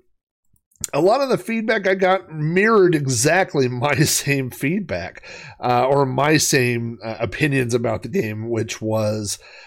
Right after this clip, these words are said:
uh, it was too difficult to be fun, uh, that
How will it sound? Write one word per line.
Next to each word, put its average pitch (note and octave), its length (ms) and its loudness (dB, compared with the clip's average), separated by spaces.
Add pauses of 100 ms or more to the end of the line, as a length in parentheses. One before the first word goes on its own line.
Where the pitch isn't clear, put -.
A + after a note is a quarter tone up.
(100)
uh, A2 280 -2
it C3 80 -2
was A#2+ 540 -4
too G3 480 2
difficult D3 800 -2 (400)
to C3+ 100 0
be B2+ 220 -2
fun, A2+ 560 -6 (540)
uh, C3 680 0
that C3 420 0